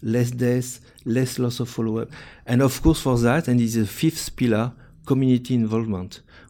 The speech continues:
We need to make sure that community can increase the demand of people for testing, but also we need to support communities to help people to take in an ongoing process, uh, drugs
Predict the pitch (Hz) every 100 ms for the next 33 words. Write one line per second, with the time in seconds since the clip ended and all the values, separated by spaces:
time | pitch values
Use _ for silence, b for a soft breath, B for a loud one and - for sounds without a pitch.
0 | - 110 120 120 120 117 117 - 123 117
1 | 107 - B B - 127 123 123 123 131
2 | 135 B B B _ - 123 127 123 127
3 | 120 123 156 175 151 110 - - 123 113
4 | 131 131 127 110 - 117 120 113 110 104
5 | - 143 - 117 110 160 - B B B
6 | 117 - 131 127 143 127 123 127 123 120
7 | - 127 127 120 117 113 123 123 135 139
8 | - B B B - 131 127 - 139 127
9 | - 123 113 110 110 - - 117 117 117
10 | B B B - 120 117 - - _ -
11 | 113 113 131 151 135 127 117 120 113 -
12 | 113 110 - - 127 107 113 107 110 113
13 | 113